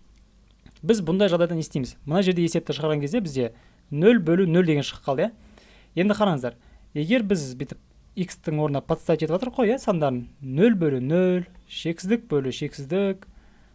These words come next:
там, шексіздік бөлу нөл, нөл бөлу шексіздік дейтіндер шығып қалса, иә,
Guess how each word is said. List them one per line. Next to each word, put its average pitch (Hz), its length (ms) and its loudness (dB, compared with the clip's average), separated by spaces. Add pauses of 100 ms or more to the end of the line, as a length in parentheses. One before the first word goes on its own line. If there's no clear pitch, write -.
(100)
там, 131 160 -6
шексіздік 196 480 -2
бөлу 143 240 2
нөл, 180 540 0 (180)
нөл 190 400 0
бөлу 139 240 -2
шексіздік 160 480 -4
дейтіндер 151 400 -2
шығып - 240 -8
қалса, 175 160 -2
иә, 247 140 -2